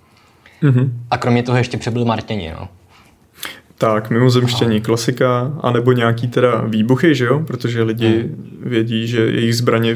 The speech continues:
Speaker 1: mají fakt hrozivou moc. Nebo potom teda ta genetická manipulace, klidně
Speaker 2: Hmm.
Speaker 1: i Godzilla, že jo? A tyhle ty věci.
Speaker 2: No, jasně, no.
Speaker 1: Nebo jak říkáš, třeba i modernější jako globální oteplování, nějaký nedostatek vody, nebo
Speaker 2: Hmm.
Speaker 1: prostě je toho jako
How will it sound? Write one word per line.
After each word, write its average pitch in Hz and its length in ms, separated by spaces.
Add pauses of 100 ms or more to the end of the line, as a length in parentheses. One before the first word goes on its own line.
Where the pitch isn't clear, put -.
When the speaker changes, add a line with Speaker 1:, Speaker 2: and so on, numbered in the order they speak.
Speaker 1:
mají 117 180
fakt 117 180
hrozivou 123 380
moc. 123 360 (420)
Nebo 117 200
potom 113 280
teda 117 160
ta 120 100
genetická 117 640
manipulace, 120 800 (180)
klidně 113 340
Speaker 2:
Hmm. - 100
Speaker 1:
i 117 340 (320)
Godzilla, 117 600
že 117 140
jo? 117 160
A - 40
tyhle 107 300
ty 123 120
věci. 123 380 (580)
Speaker 2:
No, 101 100
jasně, 95 320
no. - 60
Speaker 1:
Nebo 123 140
jak 120 160
říkáš, 120 400
třeba 120 340 (140)
i 139 100
modernější 127 600
jako 120 180
globální 117 640
oteplování, 104 840
nějaký 101 300
nedostatek 104 720
vody, 98 580
nebo 101 180
Speaker 2:
Hmm. 95 120
Speaker 1:
prostě - 400 (260)
je 123 140
toho 120 280
jako 123 360